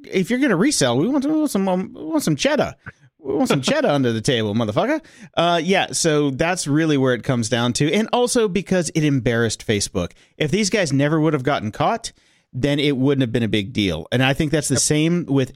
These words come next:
Speaker 1: everybody on that list. They're like, "Oh, you dumb motherfuckers. You got caught. Now we have to disavow you." You know, that's pretty much what it is. I don't think that anybody was under any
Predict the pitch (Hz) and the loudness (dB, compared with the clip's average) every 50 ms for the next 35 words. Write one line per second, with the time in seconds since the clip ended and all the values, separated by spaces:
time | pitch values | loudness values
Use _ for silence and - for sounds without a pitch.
0 | _ - 139 143 135 151 165 160 135 156 156 156 151 139 135 135 139 131 131 - | _ 0 0 2 2 2 2 2 0 0 0 0 0 2 2 2 2 0 0 -2
1 | - 120 117 110 101 104 - - - - - - _ _ _ - 139 143 139 131 | -2 -2 0 0 0 0 -2 -4 -6 -10 -18 -20 _ _ _ -2 0 2 2 2
2 | 123 123 120 - - - 180 180 175 165 139 120 104 95 98 - _ _ _ - | 2 0 -2 -4 -4 0 2 2 4 2 2 0 -2 -4 -6 -12 _ _ _ -20
3 | 135 127 131 160 214 233 190 151 131 - 214 139 151 156 160 147 139 135 139 143 | -10 -4 -2 0 0 0 0 -2 -2 0 2 2 2 4 4 4 4 2 2 2
4 | 139 139 - - 120 107 - - 87 80 71 - - - - - 127 151 170 147 | 0 -2 -2 -2 -2 -2 -2 -6 -10 -10 -8 -10 -10 -10 -6 -2 0 0 2 2
5 | 160 151 - - - - 120 98 95 101 98 - - - - - _ _ - - | 2 0 0 -2 -4 -2 0 0 0 0 -2 -4 -6 -14 -16 -20 _ _ -2 0
6 | 131 135 131 131 135 147 139 143 135 131 - 143 127 120 131 123 - 131 110 113 | 2 2 4 4 4 2 2 2 2 0 0 -2 -2 0 0 0 0 0 0 0
7 | 104 95 92 92 92 85 80 78 78 - - _ _ - 139 135 123 123 120 123 | 0 2 2 0 0 -2 -4 -6 -8 -12 -18 _ _ -2 0 2 2 2 2 2
8 | 123 - 120 135 131 131 131 - - - 143 131 127 117 117 107 - - 107 104 | 0 0 0 0 0 0 -2 -4 -4 -4 -2 0 0 0 0 -2 -2 -2 -2 0
9 | 98 101 101 107 98 87 90 - - - - - - - - - 139 147 156 165 | 0 0 0 0 0 0 -2 -6 -8 -14 -20 -20 -20 -12 -6 -2 -2 0 0 0
10 | 160 160 - - 165 156 147 123 143 135 131 - - 180 196 208 202 160 127 151 | -2 -2 -2 0 0 0 2 2 0 0 0 0 0 0 2 2 2 2 2 2
11 | 143 143 139 139 131 - 127 131 127 117 120 - - 143 135 139 131 123 123 113 | 2 2 2 2 0 0 0 0 0 0 -2 -4 -2 0 0 2 2 2 2 2
12 | 113 110 - _ _ _ _ - 151 170 190 190 180 170 160 151 143 139 | 0 -2 -4 _ _ _ _ -2 0 2 2 2 2 2 2 2 0 0